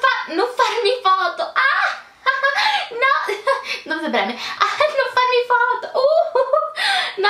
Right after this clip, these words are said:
ti prego, non farmi foto. Bene. Mm, non farmi foto. Ah, ma birichino, non farmi foto.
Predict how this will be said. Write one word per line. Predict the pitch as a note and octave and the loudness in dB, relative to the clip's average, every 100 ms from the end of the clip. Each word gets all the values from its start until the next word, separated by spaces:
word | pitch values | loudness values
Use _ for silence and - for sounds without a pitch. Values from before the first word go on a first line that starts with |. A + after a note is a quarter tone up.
| G4+ | 2
ti | F#4 | 0
prego, | A4 G4+ F4+ D4+ | 2 2 0 -4
non | F4+ | -2
farmi | A4+ A4+ G#4+ | -2 0 -2
foto. | G4 D#4+ C4 A#3+ | 0 -2 -4 -10
Bene. | A#3+ A#3+ A#3+ - _ _ _ - - - - | -8 -6 -6 -12 _ _ _ -18 -18 -18 -8
Mm, | A#3 A3+ - | -6 -6 -6
non | D#4+ F4 | -4 0
farmi | C#5 D5 C#5 | 0 0 0
foto. | C#5 C5+ C5 - F#5 | 2 2 2 0 0
Ah, | A#4 C5+ C#5 A4+ G#4+ G4 | 0 0 -2 -4 -4 -2
ma | F#4+ G4 G4 E4+ F4 | 0 0 0 -4 -4
birichino, | E4+ F4 F#4 - G4 G#4+ G#4+ G4 E4+ | 0 0 0 -2 -2 0 0 0 0
non | D#4+ E4 G#4+ - | 2 0 -2 0
farmi | F#4+ G4 F#4 E4+ | 0 2 -2 -2
foto. | F4 E4 D#4+ C#4+ - C4 B3+ B3+ | 0 2 2 -2 -2 0 0 -4